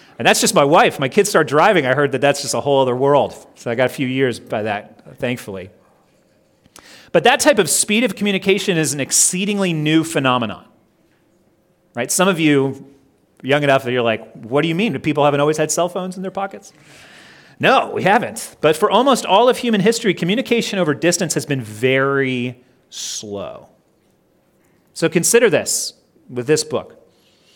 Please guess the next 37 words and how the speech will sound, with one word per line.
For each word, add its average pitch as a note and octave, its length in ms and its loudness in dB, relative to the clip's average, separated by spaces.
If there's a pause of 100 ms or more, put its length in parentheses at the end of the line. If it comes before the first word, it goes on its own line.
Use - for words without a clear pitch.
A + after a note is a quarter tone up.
(320)
Epaphras F#3 580 2
left F3+ 520 2
Colossae D#3+ 640 2
to A#2 140 -6
travel F#3 340 2
to F3+ 80 0
Rome C3+ 420 -2
and B2+ 200 -10
find C#3+ 480 -2
Paul. - 520 -10 (380)
This F3+ 180 0
was G#3+ 120 2
a G#3 60 0
journey F#3+ 460 0
of C#3 140 0
around C#3+ 260 2
twelve G3 400 2
hundred F#3+ 520 -2
miles D3 580 -4 (460)
over C3 260 -2
land C#3 460 -2
and B2+ 300 -4
sea. - 440 -4
According A3 280 0
to F3 60 0
Google C3+ 260 0
Maps, C#3+ 500 -2 (520)
it C#3+ 100 2
would D3+ 120 0
take F3+ 240 0
you F3+ 140 0
eleven E3+ 500 2
days C3 540 2
to C#3 200 -2
walk B2 640 0
and A#2+ 280 -6
boat B2 400 -2